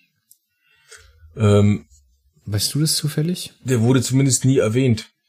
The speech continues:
Speaker 1: Es war immer eine,
Speaker 2: Also man kennt ja
Speaker 1: es
Speaker 2: den
Speaker 1: war die Rede von dem irdisch-romulanischen Krieg.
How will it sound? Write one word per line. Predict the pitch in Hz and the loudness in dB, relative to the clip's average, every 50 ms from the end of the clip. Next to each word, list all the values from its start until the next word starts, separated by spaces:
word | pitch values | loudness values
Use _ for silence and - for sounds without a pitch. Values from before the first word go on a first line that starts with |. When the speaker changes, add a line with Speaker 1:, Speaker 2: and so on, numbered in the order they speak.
| _ _ _ _ _ _ _ _ _ _ _ _ _ _ _ _ _ _ _ _ _ _ - _ _ _ _ _ _ _ _ _ _ _ _ _ _ _ - | _ _ _ _ _ _ _ _ _ _ _ _ _ _ _ _ _ _ _ _ _ _ -20 _ _ _ _ _ _ _ _ _ _ _ _ _ _ _ -6
Speaker 1:
Es | 117 113 101 104 | -6 -4 -2 0
war | 113 113 107 | 0 0 0
immer | - 113 123 120 | 0 0 2 2
eine, | 117 117 120 | 2 2 2
Speaker 2:
Also | 117 107 | 0 0
man | 107 104 101 | 0 -2 -4
kennt | - - 117 120 - | -4 -4 -6 -4 -2
ja | 123 | -2
Speaker 1:
es | 107 | 0
Speaker 2:
den | 107 104 | 2 2
Speaker 1:
war | 113 117 117 | 2 2 2
die | 113 117 117 | 2 2 0
Rede | 107 113 127 127 123 | 2 2 2 2 2
von | 107 117 110 | 2 2 0
dem | 110 107 | 0 0
irdisch-romulanischen | - - 110 127 123 123 117 - - 110 110 110 104 104 104 123 131 127 110 101 98 98 | -2 -2 -2 0 0 0 -2 -4 -4 -2 0 2 2 2 0 -2 -2 -4 -4 -4 -6 -8
Krieg. | 90 - 98 98 92 - - | -6 -6 -6 -6 -6 -8 -12